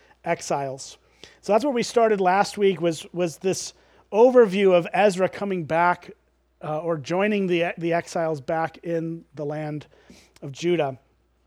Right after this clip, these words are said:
and that he went there for the purpose of, of teaching the law of God as a priest, in his role as a priest, to teach the role,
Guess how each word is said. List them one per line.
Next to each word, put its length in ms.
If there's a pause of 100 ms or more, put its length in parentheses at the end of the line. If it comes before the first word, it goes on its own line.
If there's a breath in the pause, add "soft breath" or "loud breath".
(200)
and 140
that 100
he 280
went 400
there 420 (400 soft breath)
for 280
the 80
purpose 400
of, 260
of 220
teaching 500
the 80
law 300
of 100
God 440 (420 soft breath)
as 180
a 60
priest, 640
in 120
his 180
role 220
as 100
a 60
priest, 520 (300 soft breath)
to 100
teach 400
the 100
role, 460